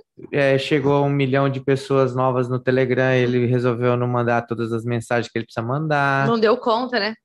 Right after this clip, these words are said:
Speaker 1: É, então a gente tá passando por esse, eu não sei se tá todo mundo passando por essa situação aí, sem WhatsApp, sem
Speaker 2: Aconteceu hoje com
Speaker 1: Instagram.
Speaker 2: vocês, gente? Quem tá aqui
Speaker 1: Aconte-
Speaker 2: ao vivo, né?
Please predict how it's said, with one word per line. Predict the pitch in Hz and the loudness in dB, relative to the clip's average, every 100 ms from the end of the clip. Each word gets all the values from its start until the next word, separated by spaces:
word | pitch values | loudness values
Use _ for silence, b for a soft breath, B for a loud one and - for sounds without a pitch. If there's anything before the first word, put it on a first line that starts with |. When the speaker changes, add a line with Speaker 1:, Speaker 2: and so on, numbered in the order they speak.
| - | -4
Speaker 1:
É, | 120 120 117 107 | 0 2 0 0
então | 120 120 127 139 170 202 | -4 -2 0 2 0 2
a | 175 | 2
gente | 165 165 - | 0 -2 -4
tá | 185 | -4
passando | 185 202 202 185 196 | -2 -2 0 0 0
por | 214 214 | 0 2
esse, | 214 214 - 240 254 277 277 269 240 233 _ _ _ _ - | 0 -2 -4 -2 -2 -2 -2 -4 -6 -10 _ _ _ _ -4
eu | |
não | 180 | -2
sei | - 277 | 2 2
se | - 196 160 135 | 4 4 4 4
tá | 151 | 2
todo | - 208 202 | 0 2 2
mundo | 190 190 | 2 2
passando | 147 139 170 156 | 0 0 0 2
por | 151 | 2
essa | 143 135 | 0 -4
situação | - 131 - 139 139 | -2 -4 0 2 4
aí, | 185 269 | 4 4
sem | 247 - 160 151 | 2 0 2 2
WhatsApp, | 131 - 139 190 214 175 156 | 0 0 2 2 2 2 2
sem | 139 127 123 113 107 107 _ _ _ | 4 6 4 4 2 -2 _ _ _
Speaker 2:
Aconteceu | 220 160 160 294 | 0 2 4 4
hoje | |
com | 139 | 4
Speaker 1:
Instagram. | 120 123 151 202 | 4 2 4 4
Speaker 2:
vocês, | 196 180 175 - | 4 2 0 -4
gente? | 180 175 - - | -8 -8 -14 -8
Quem | 214 | -4
tá | 214 | -2
aqui | 208 208 | 0 2
Speaker 1:
Aconte- | 196 | 0
Speaker 2:
ao | 190 | 0
vivo, | 254 240 | -4 -4
né? | 185 240 | -4 -4